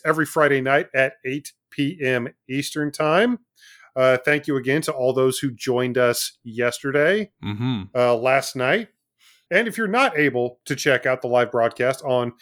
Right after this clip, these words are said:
Speaker 1: Friday nights, we still have All In a Nintendo Podcast, the podcast, which you can follow on iTunes, Google Play, Spotify, Anchor, just all, just all, just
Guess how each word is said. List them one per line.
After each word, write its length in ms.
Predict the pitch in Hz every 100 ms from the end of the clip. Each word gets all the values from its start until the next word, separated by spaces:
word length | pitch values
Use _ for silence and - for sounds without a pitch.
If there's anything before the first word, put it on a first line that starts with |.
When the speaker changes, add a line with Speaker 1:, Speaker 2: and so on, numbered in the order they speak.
| - _
Speaker 1:
Friday 460 | - 147 131 131
nights, 460 | 123 123 180 - -
we 100 | 185
still 240 | - 208
have 180 | 170 175
All 280 | 139 160 151
In 120 | 156
a 60 | 151
Nintendo 400 | 143 143 143 131
Podcast, 640 | 165 180 143 139 165 - _ _ _ _ _ _
the 380 | 131 117 113 170
podcast, 640 | 190 185 254 - 147 127 -
which 140 | 190
you 60 | 185
can 100 | 156
follow 340 | 180 170 156
on 480 | 160 156 143 127 120 _ _ 160
iTunes, 480 | 185 190 190 160 -
Google 240 | 160 160
Play, 180 | 165 165
Spotify, 680 | 156 147 156 156 165 160 165
Anchor, 400 | 147 147 156 143
just 220 | 160 170 -
all, 540 | 135 139 135 117 110 -
just 280 | 285 - -
all, 480 | 156 151 151 151 - - _ -
just 280 | 160 156